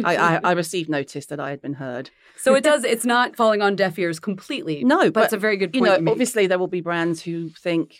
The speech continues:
Speaker 1: we're untouchable, and that's fine. I don't care.
Speaker 2: Yeah.
Speaker 1: I'm not, I'm not your customer,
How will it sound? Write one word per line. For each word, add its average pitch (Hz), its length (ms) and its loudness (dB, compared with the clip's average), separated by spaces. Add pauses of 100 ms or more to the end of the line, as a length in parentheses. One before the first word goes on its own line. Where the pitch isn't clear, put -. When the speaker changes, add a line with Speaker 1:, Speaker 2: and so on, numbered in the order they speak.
Speaker 1:
we're 180 160 2
untouchable, 165 580 -4
and 220 100 -4
that's - 160 -8
fine. 269 360 -2
I 160 80 -2
don't 262 160 -6
care. 180 280 -4 (240)
Speaker 2:
Yeah. - 300 -6
Speaker 1:
I'm 190 180 2
not, 247 100 -4 (100)
I'm 202 80 0
not 226 100 -4
your 170 80 -6
customer, 170 460 -8